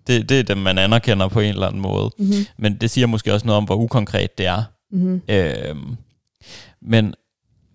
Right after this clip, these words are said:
Speaker 1: at det er typisk sådan nogle ting, som at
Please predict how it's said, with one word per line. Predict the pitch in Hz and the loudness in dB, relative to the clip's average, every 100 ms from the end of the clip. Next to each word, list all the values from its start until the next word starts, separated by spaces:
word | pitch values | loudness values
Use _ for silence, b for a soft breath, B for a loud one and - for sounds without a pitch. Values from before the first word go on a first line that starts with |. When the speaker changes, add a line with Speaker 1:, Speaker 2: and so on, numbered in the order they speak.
| _ | _
Speaker 1:
at | 123 113 - | 0 0 0
det | 123 | -2
er | |
typisk | 113 - 151 139 | 0 0 2 2
sådan | 120 110 | 2 2
nogle | 110 107 | 2 0
ting, | - 131 120 | 2 2 2
som | - 104 98 - | -2 -2 -2 -6
at | 87 107 _ - - | -6 -8 _ -6 -6